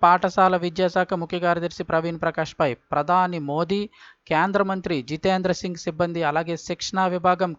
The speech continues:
కేంద్ర కేబినెట్ కార్యదర్శులందరికీ కూడా ఎంఎల్సీ రఘువర్మ ఫిర్యాదు చేశారు. పాఠశాలల పర్యటనలో భాగంగా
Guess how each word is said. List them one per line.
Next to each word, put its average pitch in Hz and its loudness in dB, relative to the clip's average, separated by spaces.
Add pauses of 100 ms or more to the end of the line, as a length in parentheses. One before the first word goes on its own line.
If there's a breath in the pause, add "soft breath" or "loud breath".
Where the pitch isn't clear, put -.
(100)
కేంద్ర 170 0 (140)
కేబినెట్ 165 0
కార్యదర్శులందరికీ 165 -2
కూడా 180 4 (560 loud breath)
ఎంఎల్సీ 202 2 (120)
రఘువర్మ 175 4 (100)
ఫిర్యాదు 165 0
చేశారు. 156 4 (560 loud breath)
పాఠశాలల 170 2 (140)
పర్యటనలో 175 0 (140)
భాగంగా 185 2